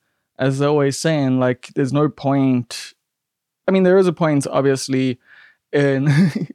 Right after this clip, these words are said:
<laughs> feeling your fucking feelings and grieving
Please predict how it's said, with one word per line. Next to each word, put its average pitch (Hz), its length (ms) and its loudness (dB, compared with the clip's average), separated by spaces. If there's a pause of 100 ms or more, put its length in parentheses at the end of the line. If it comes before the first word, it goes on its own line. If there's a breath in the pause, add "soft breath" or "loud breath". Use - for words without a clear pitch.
(100)
<laughs> - 180 -20
feeling 165 320 2
your 143 140 -2
fucking 139 560 -4
feelings 139 580 -2 (360 soft breath)
and 131 220 -2
grieving 131 640 0